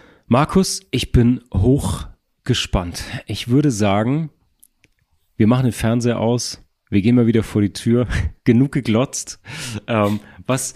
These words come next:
erwartet uns denn jetzt in der nächsten Zeit? Ich bin mal gespannt, ob die Fugis uns jetzt einen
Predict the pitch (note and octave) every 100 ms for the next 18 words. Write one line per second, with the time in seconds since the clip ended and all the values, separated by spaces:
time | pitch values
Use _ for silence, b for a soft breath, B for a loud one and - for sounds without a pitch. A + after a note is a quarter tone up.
0 | B B B B A#2+ G2+ D3 - E3 -
1 | C#3 E3 - G2+ F2 F#2 _ G#2+ G2 -
2 | - - - A2+ G2 G2 A2+ - G#2+ G2+
3 | - A2+ F2+ G#2+ - C3+ C#3 A#2+ - A#2+
4 | C#3+ C#3 G#2+ - - - C3+ C#3 A#2+ B2
5 | A2+ - A2+ - A2+ G#2+ G#2